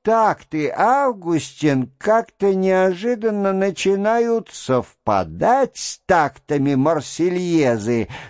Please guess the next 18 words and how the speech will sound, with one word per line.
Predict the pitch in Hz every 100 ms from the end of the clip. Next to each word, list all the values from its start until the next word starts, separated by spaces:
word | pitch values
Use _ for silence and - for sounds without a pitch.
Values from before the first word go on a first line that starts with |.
| _
Та | 170 160 131
начинает | 120 117 - 123 110 131 113 -
как | - 127 101
бы | 107
сердиться, | 104 107 101 92 107 214 220 - 120 95 - 117
она | 120 135 151 160
замечает, | 135 139 135 - 202 240 233 185
наконец, | 175 160 151 139 120 -
Августин, | - 147 117 107 113 113 - 123 101 - 127 -
она | 143 156 175
хочет | 156 147 170 156 156
сбросить | 117 120 123 151 240 254 - 214 -
ее, | 160 135 117 -
отогнать, | 165 156 165 151 131 156 160 220 262 -
как | 214 202 180
навязчивую | 190 185 175 139 - 160 165 165 170
ничтожную | 180 - - 170 127 156 190 196
муху, | 190 180 143 139 131